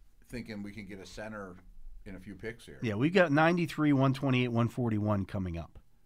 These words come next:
Speaker 1: Good.
Speaker 2: That's what we still have left here. We got, um, Amari Rogers still out there.
Speaker 1: Yeah, I like Rogers too. I, I
Speaker 2: Uh,
Speaker 1: prefer Saint Brown, but I like
Speaker 2: yeah.
Speaker 1: Rogers too.
Speaker 2: Daz Newsome still out there. So there's some of those guys
Speaker 1: Mm-hmm.
Speaker 2: that, you know, the, the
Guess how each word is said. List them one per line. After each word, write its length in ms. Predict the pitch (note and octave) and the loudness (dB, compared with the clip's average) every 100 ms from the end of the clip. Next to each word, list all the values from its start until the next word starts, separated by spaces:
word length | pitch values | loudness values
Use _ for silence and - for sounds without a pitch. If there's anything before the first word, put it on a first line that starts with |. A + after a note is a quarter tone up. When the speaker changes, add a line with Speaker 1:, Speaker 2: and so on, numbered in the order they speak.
| - - | -20 -12
Speaker 1:
Good. 260 | A2 B2 - | -10 -10 -6
Speaker 2:
That's 160 | A2+ A#2 | -6 -2
what 60 | |
we 80 | A2 | -4
still 200 | G#2 G#2+ | -4 -6
have 160 | G2+ F#2+ | -8 -8
left 240 | F#2 - | -10 -12
here. 120 | F#2+ | -12
We 120 | F2+ A2 | -8 -4
got, 360 | A#2 A2+ G#2+ | -2 0 0
um, 200 | G#2+ G2+ - - - - - | 0 -4 -8 -20 -20 -20 -4
Amari 280 | A2+ A#2 G#2+ | 2 4 4
Rogers 540 | G2+ G#2 A#2+ B2+ B2+ | 2 2 2 2 0
still 300 | - - B2 | -2 -4 -2
out 180 | B2 B2 | -2 0
there. 100 | C3 B2+ | 2 2
Speaker 1:
Yeah, 120 | D3+ | 2
I 20 | |
like 180 | D3 C#3+ | -2 -4
Rogers 320 | C3+ C3+ B2 | -2 -4 -6
too. 240 | - C3 A2+ A#2 | -12 -12 -10 -4
I, 180 | G#2 G2+ | -2 0
I 100 | G2+ | -2
Speaker 2:
Uh, 40 | |
Speaker 1:
prefer 240 | F#2+ B2+ A2 | -4 -8 -8
Saint 200 | A#2 G2+ | -10 -12
Brown, 260 | F#2+ F2 | -12 -12
but 100 | F2 | -12
I 40 | F#2 | -6
like 100 | G2 | -2
Speaker 2:
yeah. 160 | G#2+ | -2
Speaker 1:
Rogers 260 | E2+ F2+ F2 | -4 -12 -18
too. 160 | F2+ E2 - | -18 -20 -6
Speaker 2:
Daz 300 | G#2+ G#2 F#2+ | -4 -2 2
Newsome 400 | A2+ B2 B2+ A#2 | 2 2 2 -2
still 240 | - A#2+ | -2 0
out 140 | A2+ A2 | 0 0
there. 120 | A2+ | -4
So 140 | - | -4
there's 140 | A#2+ - | -2 0
some 160 | D3 | 2
of 60 | B2+ | 2
those 180 | B2 A2 | 2 0
guys 460 | A#2 A#2 B2 G#2+ | 0 0 0 0
Speaker 1:
Mm-hmm. 80 | A2+ | -2
Speaker 2:
that, 280 | G#2+ - - - - - - - | -4 -6 -18 -20 -20 -20 -20 -8
you 80 | A2+ | -4
know, 100 | G#2 | -4
the, 280 | G2 G2+ G2+ | -4 -4 -4
the 220 | G2+ G2 | -6 -8